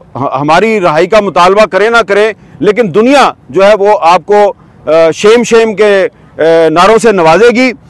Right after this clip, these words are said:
और दूसरी बात जो है वो बड़ी काबिल गौर है, और वो ये है कि असद तूर को उस दिन गिरफ्तार किया गया जिस दिन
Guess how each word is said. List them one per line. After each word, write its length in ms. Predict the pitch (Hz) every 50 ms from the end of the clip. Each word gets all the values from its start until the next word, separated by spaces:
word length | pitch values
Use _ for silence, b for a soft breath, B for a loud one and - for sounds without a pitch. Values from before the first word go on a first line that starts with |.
| b b b b -
और 360 | 202 233 247 254 247 240 - 147
दूसरी 360 | 123 180 247 208 302 302 294
बात 260 | 233 226 208 208 208
जो 200 | 170 202 214 214
है 180 | 202 202 208 208
वो 140 | 202 202
बड़ी 200 | 190 165 185 214
काबिल 320 | 190 - 180 175 170 202 208
गौर 260 | 175 160 160 170 170
है, 120 | 160 147
और 140 | 151 165 170
वो 120 | 170 226 233
ये 200 | 220 262 294 294
है 280 | 254 226 349 311 - - b b b b b b b b -
कि 360 | 240 240 247 247 247 247 247 240 - - -
असद 180 | 185 190 - 294
तूर 300 | 240 - 254 247 262 254
को 100 | 208 269
उस 140 | 262 254 214
दिन 160 | 262 269 254
गिरफ्तार 440 | 208 226 202 - - 202 190 202 208
किया 220 | 170 202 214 214
गया 180 | 214 214 233 233
जिस 200 | 180 190 196 175
दिन 320 | 160 208 226 226 220 208